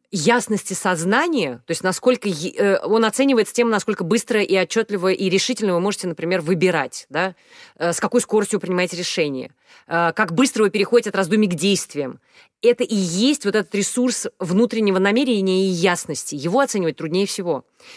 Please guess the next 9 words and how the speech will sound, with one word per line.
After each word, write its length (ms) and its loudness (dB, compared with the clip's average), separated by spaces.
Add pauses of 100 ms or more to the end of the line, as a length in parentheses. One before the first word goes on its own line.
(100)
И 100 0
н-, 140 2
учиться 500 0
его 160 2
оценивать 580 -2
очень 320 2
важно, 380 0
потому 260 -2
что, 220 -2